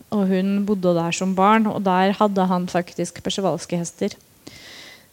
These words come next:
Eh, så hy-, disse hestene har hun hatt en sånn sterk relasjon til helt fra hun var liten. Og hun, eh, har hatt som sitt store livsprosjekt da, å,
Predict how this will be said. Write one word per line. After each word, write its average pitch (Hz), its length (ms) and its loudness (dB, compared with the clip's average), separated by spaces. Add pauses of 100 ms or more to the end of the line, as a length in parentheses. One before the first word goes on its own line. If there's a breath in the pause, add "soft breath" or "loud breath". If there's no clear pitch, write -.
Eh, 185 720 0
så 202 300 -4
hy-, 190 160 -2
disse 208 360 -2
hestene 208 380 0
har 190 80 4
hun 190 240 2
hatt 175 320 -4
en 208 120 4
sånn 185 220 0 (200)
sterk - 520 -6
relasjon 185 600 -2
til 208 260 0
helt 180 240 -2
fra 185 400 2
hun 190 280 0
var 180 220 0
liten. 202 460 -2 (800)
Og 214 180 4
hun, 196 300 0
eh, 196 200 4
har 180 280 2
hatt 185 260 -4
som 208 160 -2
sitt - 220 -6
store 185 420 -4
livsprosjekt - 840 -6
da, 208 100 0 (240)
å, 185 340 0